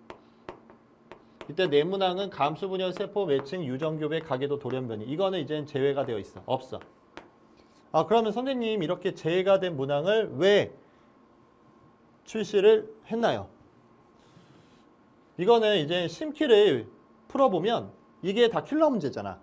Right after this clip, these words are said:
그래서 킬러 문제만 계속 풀다 보면 여러분이 셀에서 배운 개념을 다 까먹어. 그래서 개념을 다시 한번 리마인드 하라는 의미에서 이렇게 빅킬러와 중킬러로 구성되어 있는 십육 모의고사를 여러분한테 제공을 해드리는 거고요.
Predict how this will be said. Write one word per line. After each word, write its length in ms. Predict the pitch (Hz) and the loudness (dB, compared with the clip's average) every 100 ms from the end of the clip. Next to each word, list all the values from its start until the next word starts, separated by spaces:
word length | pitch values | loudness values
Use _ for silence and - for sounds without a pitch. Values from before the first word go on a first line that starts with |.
| _ | _
그래서 160 | - 175 | -10 -8
킬러 300 | - 294 294 | -4 4 4
문제만 400 | 277 247 240 233 | 4 0 0 0
계속 420 | 254 254 247 247 | 0 0 0 -2
풀다 280 | - 240 226 | -6 -2 0
보면 440 | 165 175 208 160 | 0 0 0 2
여러분이 380 | 127 151 165 165 | 0 0 0 -4
셀에서 600 | 165 226 233 233 220 208 | -4 2 2 4 2 0
배운 360 | 160 160 226 226 - _ | 0 0 0 -6 -16 _
개념을 440 | 165 170 214 180 | -2 0 0 0
다 120 | 127 | -4
까먹어. 540 | - 233 233 180 170 - - _ _ _ | -2 0 0 0 -2 -6 -20 _ _ _
그래서 160 | 156 160 | -8 -2
개념을 400 | 165 185 214 202 | 2 4 4 4
다시 260 | 202 - 196 | 2 0 2
한번 300 | 180 175 139 | 2 2 0
리마인드 500 | 160 180 185 180 170 | 0 0 -2 0 -2
하라는 460 | 165 180 165 156 | -2 -2 -4 -4
의미에서 680 | 131 135 147 131 123 151 196 | -6 -4 -4 -4 -2 -2 -4
이렇게 480 | 117 131 127 185 196 - - - - _ _ _ _ _ _ - - - _ _ _ _ - | -6 -6 -2 -4 -4 -10 -20 -20 -20 _ _ _ _ _ _ -20 -20 -20 _ _ _ _ -8
빅킬러와 600 | 175 175 202 196 180 180 | -6 -2 2 6 6 4
중킬러로 800 | 165 156 208 190 160 156 160 160 | -2 -6 -2 2 2 2 0 -2
구성되어 500 | 135 156 151 151 143 | -6 -4 0 0 0
있는 480 | 127 120 117 175 202 | -2 -6 -4 -6 -8
십육 540 | - 214 208 208 190 | -8 -8 -4 -4 -4
모의고사를 800 | 123 131 131 123 127 147 175 185 | -4 -4 -4 -4 -2 -2 -2 -2
여러분한테 680 | 113 127 127 120 117 156 147 | -2 -2 -2 -6 -2 -4 -4
제공을 420 | - 127 139 139 | -6 -4 -4 -4
해드리는 460 | 147 139 120 123 123 | -4 -4 -6 -6 -6
거고요. 420 | 117 131 175 - | -6 -2 -2 -4